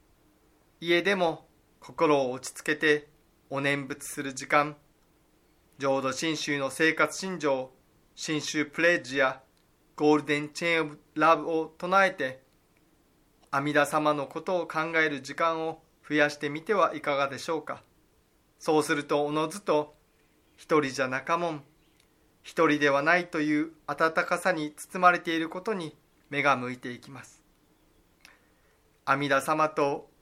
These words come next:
お念仏と共にある日常も本日もお過ごしください。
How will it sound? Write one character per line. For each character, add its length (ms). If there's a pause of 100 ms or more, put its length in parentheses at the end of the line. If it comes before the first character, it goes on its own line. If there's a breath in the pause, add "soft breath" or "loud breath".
(120)
お 100
念 280
仏 260
と 360 (240)
共 240
に 160
あ 80
る 100
日 320
常 220
も 320 (240)
本 200
日 260
も 260 (160)
お 80
過 140
ご 100
し 220
く 140
だ 120
さ 160
い。 60